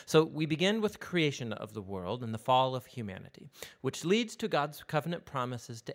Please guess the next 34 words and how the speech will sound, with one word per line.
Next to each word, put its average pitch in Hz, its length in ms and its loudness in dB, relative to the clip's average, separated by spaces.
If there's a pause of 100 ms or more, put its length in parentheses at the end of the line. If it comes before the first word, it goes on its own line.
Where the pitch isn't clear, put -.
Abraham 113 520 -2
and 101 100 -6
his 156 180 -6
family, 120 540 2
the - 80 -10
people 104 340 -8
of 90 100 -10
Israel. - 440 -12 (100)
Then 190 180 10
you 247 80 2
come 175 260 2
to 165 60 0
God's 127 300 -2
rescue 175 460 0
of 127 80 0
Israel 101 500 -6
in 123 140 -6
the 117 120 -6
Exodus 143 380 -6
from 156 300 -6
Egypt, 139 440 -6
which 139 220 -2
is 135 160 -4
followed 156 380 6
by 131 140 2
the 135 100 -10
covenant 160 460 -2
God 107 220 -2
makes 139 220 -2
with 139 140 -6
them 123 200 -4
at 120 80 -8
Mount 101 220 -8
Sinai. 95 460 -10